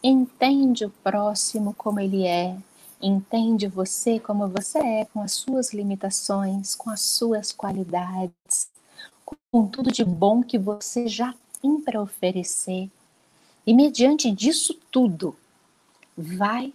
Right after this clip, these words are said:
trabalhar pelo bem, pelo seu bem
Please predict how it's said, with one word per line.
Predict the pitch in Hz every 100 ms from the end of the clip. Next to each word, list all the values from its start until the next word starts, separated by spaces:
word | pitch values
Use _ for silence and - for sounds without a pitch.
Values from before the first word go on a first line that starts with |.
| -
trabalhar | 214 185 175 165 180 208 233 -
pelo | 240 247
bem, | 247 175 175 147 - _ _ _ _
pelo | - 180 180
seu | - - 262 302 190
bem | 202 220 269